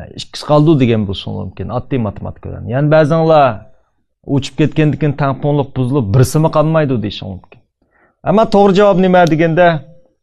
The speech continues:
e, uch yil qoladi. Chunki men bu yerda, e, paq sakraganda dedim, sakrashni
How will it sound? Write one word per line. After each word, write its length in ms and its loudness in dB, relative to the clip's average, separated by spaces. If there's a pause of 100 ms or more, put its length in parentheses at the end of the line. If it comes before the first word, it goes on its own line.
(120)
e, 80 -16 (200)
uch 200 -16
yil 160 2 (100)
qoladi. 380 -8 (380)
Chunki 300 0
men 200 4
bu 60 4
yerda, 300 4 (440)
e, 120 -14 (260)
paq 260 -4
sakraganda 600 2
dedim, 380 -6
sakrashni 600 -6